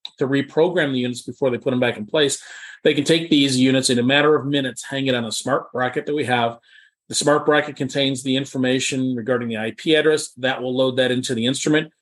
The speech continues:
and they can go back to monitoring rather quickly. Um, so it eliminates the potential that customers could program the units wrong or even possibly install them in the wrong location and not, not be aware of the, the units monitoring a spot that they didn't expect.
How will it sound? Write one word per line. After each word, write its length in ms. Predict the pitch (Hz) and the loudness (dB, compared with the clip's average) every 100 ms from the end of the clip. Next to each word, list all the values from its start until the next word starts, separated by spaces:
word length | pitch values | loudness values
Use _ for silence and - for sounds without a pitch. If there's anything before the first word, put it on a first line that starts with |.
| _ _ | _ _
and 160 | 139 135 | 0 0
they 100 | 131 | 0
can 140 | 127 | -2
go 100 | 120 | 0
back 240 | 127 120 - | 0 -2 -4
to 220 | 113 113 _ - | -6 -6 _ -6
monitoring 520 | 120 117 110 113 110 | -4 -4 -4 -4 -2
rather 260 | 107 104 | -2 -4
quickly. 400 | 104 110 104 - - _ _ _ _ | -8 -10 -10 -16 -18 _ _ _ _
Um, 220 | - 101 101 | -12 -10 -4
so 140 | 127 | 0
it 60 | 131 | 2
eliminates 500 | 143 165 156 151 143 | 2 4 2 2 -2
the 60 | |
potential 400 | 135 143 135 139 | -8 -4 -4 -4
that 120 | 123 - | -6 -2
customers 460 | 131 127 127 113 | -2 -2 -4 -4
could 200 | - 139 | -2 -2
program 460 | - 180 190 196 185 | 2 2 4 2 2
the 80 | 180 | 0
units 260 | 185 185 | -2 -6
wrong 340 | 175 170 175 202 | -4 -2 -4 -4
or 120 | 196 | -2
even 240 | 240 233 | -2 -2
possibly 420 | 165 170 185 160 | 0 -2 0 0
install 380 | 147 - 143 139 | 0 0 0 0
them 60 | 143 | 0
in 80 | 139 | -2
the 80 | |
wrong 240 | 135 131 120 | 0 0 -2
location 640 | 113 160 160 160 117 131 _ _ _ _ | -2 0 0 0 -8 -10 _ _ _ _
and 480 | 131 123 120 117 - - | -4 -2 -2 -4 -8 -12
not, 360 | 165 127 127 _ - | -4 -4 -4 _ -6
not 220 | 139 135 | -6 2
be 100 | 127 | 2
aware 380 | 123 131 131 120 | 6 6 4 2
of 100 | 120 | -2
the, 160 | 120 - _ _ _ | -10 -10 _ _ _
the 80 | - | -4
units 400 | 127 123 - - - | -2 -2 -4 -12 -6
monitoring 520 | 143 147 143 135 123 | 2 2 2 2 0
a 40 | |
spot 300 | 117 135 131 | 0 0 0
that 100 | 123 | 0
they 100 | 123 | -4
didn't 160 | 120 113 | -2 -4
expect. 460 | 101 - 101 80 | -6 -8 -10 -12